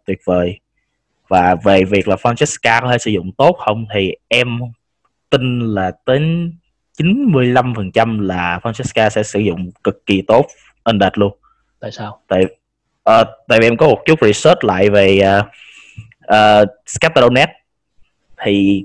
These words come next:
Speaker 1: cái tên mà ngay cả Roma cũng muốn mang về đó là Tyson á, thì cũng là một cầu thủ đá cánh.
Speaker 2: Ok.
Speaker 1: Và, và có khả, và rất có khả năng bó vào trong. Đá theo kiểu dạng giống như là Undav vậy đó.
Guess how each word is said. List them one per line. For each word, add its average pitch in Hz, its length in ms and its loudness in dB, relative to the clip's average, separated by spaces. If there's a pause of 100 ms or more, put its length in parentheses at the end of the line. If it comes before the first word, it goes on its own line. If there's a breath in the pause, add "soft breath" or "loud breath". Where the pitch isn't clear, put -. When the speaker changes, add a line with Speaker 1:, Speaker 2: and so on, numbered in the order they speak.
Speaker 1:
cái 139 100 0
tên 117 340 2
mà 104 300 0
ngay 123 160 0
cả 117 180 0
Roma 123 280 2
cũng 117 120 -6
muốn 143 180 -4
mang 113 220 -4
về 95 240 -2
đó 107 160 -4
là 110 140 -2 (140)
Tyson 123 380 0
á, 135 80 -4 (960)
thì 90 80 -6
cũng 101 160 -8
là 120 60 -4
một 98 200 -2
cầu 95 160 -6
thủ 95 120 -6
đá 127 100 -2
cánh. 135 340 -4 (560)
Speaker 2:
Ok. 101 200 -18 (240)
Speaker 1:
Và, 95 260 -2 (200)
và 107 360 0
có 151 140 2
khả, 107 220 -2 (140)
và 110 240 2
rất 131 240 -2 (100)
có 165 120 2
khả 120 160 -4
năng 120 240 -6
bó 131 180 2
vào 120 180 -2
trong. 107 180 -2 (800)
Đá 123 360 0 (100)
theo 123 160 -4
kiểu 104 240 -4
dạng 104 480 -8
giống 131 140 -8
như 135 120 -6
là 92 380 -6 (440)
Undav 98 320 -4 (100)
vậy 101 100 -4
đó. 120 60 -6